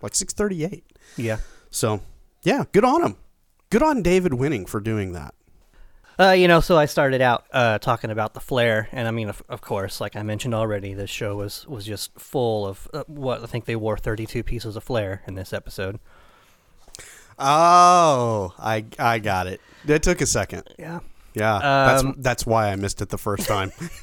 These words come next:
Speaker 2: <laughs> All right, so I wanna talk about this flare for just a little bit, the solar flare. Um, a couple of
Speaker 1: Hold
Speaker 2: things.
Speaker 1: on, I, I think I've got a T G I F pin or something I can put on here, <laughs> just for. <laughs> Oh, sorry.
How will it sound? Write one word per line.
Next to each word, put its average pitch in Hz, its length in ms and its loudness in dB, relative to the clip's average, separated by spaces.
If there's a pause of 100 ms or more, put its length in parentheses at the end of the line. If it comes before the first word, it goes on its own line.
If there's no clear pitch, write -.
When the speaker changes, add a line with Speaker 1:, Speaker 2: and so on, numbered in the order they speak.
(360)
Speaker 2:
<laughs> - 680 -16
All 180 120 8
right, 180 220 6
so 202 100 2
I 202 100 6
wanna 226 180 6
talk 170 240 2
about 135 260 2
this 123 160 -2
flare 117 320 2
for 117 180 -6
just 110 200 -6
a 117 40 -8
little 101 300 -4
bit, 101 220 -6
the 120 80 -6
solar 123 320 2
flare. 98 420 -8 (720)
Um, 175 560 4
a 175 60 2
couple 190 360 4
of 135 120 0
Speaker 1:
Hold 139 140 4
Speaker 2:
things. 107 180 0
Speaker 1:
on, 110 80 -2 (120)
I, 123 60 -2
I 139 40 0
think 196 200 -4
I've 120 120 -2
got 107 120 -2
a 95 60 -4
T - 180 -8
G 98 220 -8
I 95 140 -6
F - 380 -14 (880)
pin 95 220 -6
or 92 60 -8
something 104 380 -10
I - 20 -12
can 101 160 -10
put 98 180 -12
on 98 280 -10
here, 98 140 -14 (240)
<laughs> - 260 -20
just - 300 -14
for. - 220 -8
<laughs> - 920 -14 (400)
Oh, 104 140 -6
sorry. 101 360 -6